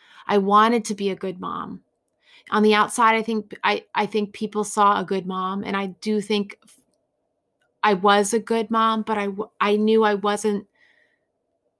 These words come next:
the kind of mom I felt my kids deserved.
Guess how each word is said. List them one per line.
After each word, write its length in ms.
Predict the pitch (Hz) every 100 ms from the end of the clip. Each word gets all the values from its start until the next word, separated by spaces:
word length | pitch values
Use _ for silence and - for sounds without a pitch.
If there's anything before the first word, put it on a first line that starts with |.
| -
the 80 | 208
kind 300 | - 214 208
of 120 | 196
mom 500 | 202 202 202 196 - -
I 80 | 190
felt 200 | 208 180
my 100 | 180
kids 340 | - 196 175
deserved. 760 | - 185 190 190 208 208 -